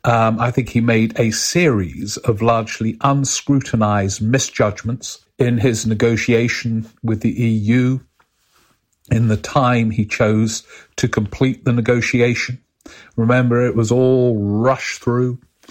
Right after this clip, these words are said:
Uh, the E U offered more time. "No, no, no, we're in the driving seat. Let's get it done in this time," so it's not done at all. The hardest possible Brexit. The lies about,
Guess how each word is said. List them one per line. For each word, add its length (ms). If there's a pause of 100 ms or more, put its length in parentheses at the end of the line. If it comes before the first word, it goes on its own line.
(420)
Uh, 180
the 120
E 120
U 400
offered 260
more 220
time. 460
"No, 180
no, 240
no, 440
we're 180
in 120
the 60
driving 400
seat. 340
Let's 200
get 240
it 140
done 240
in 100
this 240 (480)
time," 340
so 140
it's 160
not 320
done 200
at 200
all. 320 (280)
The 60
hardest 560
possible 400
Brexit. 600 (340)
The 120
lies 680
about, 640